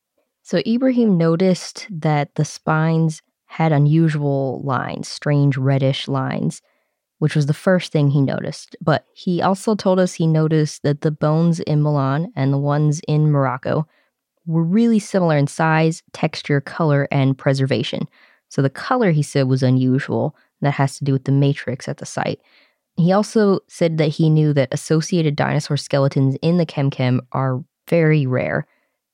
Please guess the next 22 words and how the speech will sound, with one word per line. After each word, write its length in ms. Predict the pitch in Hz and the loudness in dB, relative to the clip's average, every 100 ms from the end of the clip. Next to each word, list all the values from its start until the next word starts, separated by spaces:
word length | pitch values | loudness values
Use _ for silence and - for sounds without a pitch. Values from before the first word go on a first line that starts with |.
| - | -2
In 120 | 165 | 2
the 80 | 160 | 2
whole 180 | 175 185 | 4 2
history 500 | 151 185 - 175 151 | 4 0 0 0 0
of 100 | 143 | -2
Kemkem 520 | - 151 151 151 147 | -2 -2 0 2 0
scientific 680 | - 143 147 160 147 139 - | 0 0 2 0 0 -2 -2
exploration, 720 | 143 - - 139 143 160 185 180 | -6 -4 0 2 2 2 0 2
which 180 | 131 - | 0 -2
started 400 | 135 135 139 135 | -2 0 0 0
in 180 | 139 | 0
the 60 | 135 | 0
late 200 | 135 127 | 0 -2
nineteen 360 | - 143 143 135 | -2 -2 0 -2
forties, 400 | - 143 175 190 - - _ _ - | 0 0 2 0 -4 -20 _ _ -2
only 240 | 160 165 | 2 2
three 440 | - - 185 196 180 | 0 -2 2 2 2
associated 580 | 165 156 151 160 151 | 0 0 0 0 0
dinosaur 400 | 147 135 135 - | 0 2 0 0
skeletons 600 | 139 - 135 131 123 123 135 | -6 -2 0 0 0 -2 0
were 140 | 127 | -2
described: 580 | 147 - - - - | -4 -4 -4 -2 -6